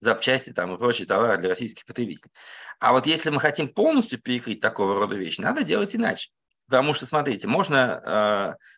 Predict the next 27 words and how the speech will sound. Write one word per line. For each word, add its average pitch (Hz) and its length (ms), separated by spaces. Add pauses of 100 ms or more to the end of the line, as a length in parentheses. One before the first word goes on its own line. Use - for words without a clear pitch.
чтобы 110 200
Ф 120 160
Б 131 160
Р 165 60
там 110 240
исследовало, 117 500
какие 120 400
возникают 98 640
офшорные 104 440
компании, 92 560
да, - 240 (440)
э, 98 360
какие 120 380
там, 101 380
э, 92 220
личности, 98 640
э, 73 720
ими 110 160
руководят, 98 640 (440)
объявляют 110 480
их - 120
в - 20
розыск, 98 460
иногда 104 240
даже 104 280
люди 113 140
попадаются. 92 640